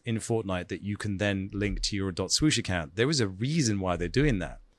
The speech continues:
We don't know what the reason they're doing that is, but clearly, if you're Nike, it's because it makes sense. Now, if you are a, a huge brand like Nike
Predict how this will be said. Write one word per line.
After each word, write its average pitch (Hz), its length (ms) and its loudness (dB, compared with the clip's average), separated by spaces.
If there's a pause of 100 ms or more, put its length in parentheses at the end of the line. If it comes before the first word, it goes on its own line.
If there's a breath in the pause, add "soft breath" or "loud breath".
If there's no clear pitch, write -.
(1200)
We 110 140 2
don't 98 220 6
know 135 460 8 (140)
what 120 180 0
the 107 80 2
reason 101 300 2
they're 92 100 2
doing 92 200 0
that 87 120 -2
is, 101 160 2
but - 320 -4
clearly, 131 720 4 (160)
if - 160 -4
you're 98 100 0
Nike, 107 520 2 (240)
it's 127 240 4
because 120 720 4 (360)
it 123 160 -2
makes 110 400 2
sense. - 560 2 (420)
Now, 117 300 6 (500)
if - 200 -2
you 135 160 6
are 120 440 8 (220)
a, 120 180 0
a 110 100 0
huge 131 340 2
brand 110 220 6
like 101 140 2
Nike 101 440 0